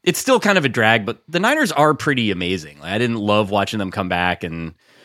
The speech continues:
we've had commenters get mad that we've run, like, three different stories about the Lions and, you know, like, crying in my bathtub, like, the Detroit Lions twenty, <laughs> you know, it's, and we haven't mentioned that the Niners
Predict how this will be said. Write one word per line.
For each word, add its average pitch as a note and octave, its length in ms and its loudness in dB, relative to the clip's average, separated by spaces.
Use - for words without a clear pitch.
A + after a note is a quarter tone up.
we've C#3+ 120 2
had F#3+ 140 4
commenters C#3+ 460 2
get A2+ 240 0
mad F#2+ 340 2
that - 100 -10
we've F#2+ 180 -6
run, G#2 160 0
like, F#2 180 -4
three A2+ 200 -2
different G#2 340 -2
stories G2 440 -2
about F2+ 280 -2
the G2 60 -4
Lions F2 540 -2
and, E2 160 -12
you A#2 80 0
know, F#2+ 100 -2
like, F#2 200 -4
crying F3 340 2
in E3 100 2
my D3 140 4
bathtub, A#2 640 0
like, E2+ 260 -10
the A2 80 -6
Detroit C3 400 0
Lions A2+ 360 2
twenty, A2 240 0
<laughs> - 80 -4
you A#3+ 160 6
know, G#3 180 6
it's, F#3 280 -2
and E3 100 4
we G3 100 6
haven't G#3+ 280 4
mentioned E3 480 2
that D3 400 2
the D#3+ 100 2
Niners D3 480 4